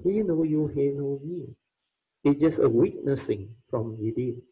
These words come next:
through the awareness. Why can't you see this, understand this, and awaken? Then do not be deluded anymore. This is what meditation is all about.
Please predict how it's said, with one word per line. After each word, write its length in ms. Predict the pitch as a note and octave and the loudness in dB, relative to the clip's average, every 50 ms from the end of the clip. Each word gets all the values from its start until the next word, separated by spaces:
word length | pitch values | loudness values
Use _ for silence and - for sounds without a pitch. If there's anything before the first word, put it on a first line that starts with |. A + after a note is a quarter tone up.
| _ _ _ _ _ _ - - | _ _ _ _ _ _ -10 -4
through 160 | - C3+ C#3 | 0 0 2
the 140 | C3+ A2+ - | 2 2 2
awareness. 560 | A2+ G#2 G#2+ A2 B2+ D3 C#3+ A2+ F#2+ F2+ - _ _ _ _ _ _ _ _ _ _ _ _ _ _ _ _ _ | 0 -2 -2 -4 -6 -8 -8 -8 -10 -10 -12 _ _ _ _ _ _ _ _ _ _ _ _ _ _ _ _ _
Why 220 | - - E3 F3+ F#3 | -6 -2 0 0 -2
can't 300 | F#3+ - F3 F3 E3+ D#3+ | -2 -4 -6 -4 -2 0
you 120 | D#3+ E3 | 0 0
see 460 | E3 - - - - - F3 F#3+ G#3+ | -2 -4 -12 -12 -6 -6 -4 -4 -4
this, 320 | G#3 - A2+ G2+ G2+ - _ _ _ - | -6 -6 -6 -8 -8 -12 _ _ _ -8
understand 680 | C3 D3+ D3 C#3+ D3 C#3+ - - D3 - F3 G#3 G#3 F3+ | -6 -2 0 0 0 0 -2 -8 -8 -8 -6 -6 -4 -2
this, 220 | A#2+ G#2+ G#2 - | -2 -2 -2 -4
and 220 | - B2 A#2+ A#2 - | -6 -6 -6 -6 -4
awaken? 600 | - A2+ A2+ C3 D3+ D#3 - - - G2+ G2 G#2 _ _ _ _ _ _ _ _ _ _ _ _ _ _ _ _ _ _ - | -2 0 0 0 -2 -4 -10 -14 -18 -18 -18 -20 _ _ _ _ _ _ _ _ _ _ _ _ _ _ _ _ _ _ -4
Then 220 | B2 C3 C#3 C3+ - | -4 -4 -4 -4 -4
do 140 | - B2 B2 | -4 -4 -4
not 260 | B2+ C3 C3+ - - | -4 -6 -8 -6 -2
be 100 | - A#2 | -2 -2
deluded 640 | A#2 - A#2+ A2+ A2+ B2 C#3+ D#3 C#3+ A#2 G2+ - - | 0 0 2 2 2 2 0 0 0 -2 -4 -4 -4
anymore. 480 | G#2+ G#2 G2+ G#2 G#2 G2+ G2+ G2+ G2+ G#2+ B2 - _ _ _ _ _ _ _ _ _ _ _ _ _ _ _ _ _ | -6 -4 -4 -4 -6 -6 -6 -8 -8 -10 -14 -18 _ _ _ _ _ _ _ _ _ _ _ _ _ _ _ _ _
This 360 | - A2+ D3 G3 G#3 - - | -2 0 0 0 0 0 -4
is 120 | C3 - - | -6 -4 -4
what 300 | C3+ C3 B2+ A#2+ - - | -2 -2 -2 -2 -4 -6
meditation 760 | A#2+ A#2+ A#2 A#2 A#2 - - C3+ D3+ E3 D3+ - A#2+ A#2 A#2+ | -4 -2 -2 -2 -4 -4 -6 -6 -6 -6 -6 -6 -6 -6 -4
is 200 | A2 A2 A2 - | -6 -6 -8 -8
all 280 | - - A#2 A#2+ A2 G#2+ | -10 -10 -8 -8 -8 -8
about. 260 | G2+ G#2 G#2+ G#2 A2+ | -6 -6 -8 -8 -10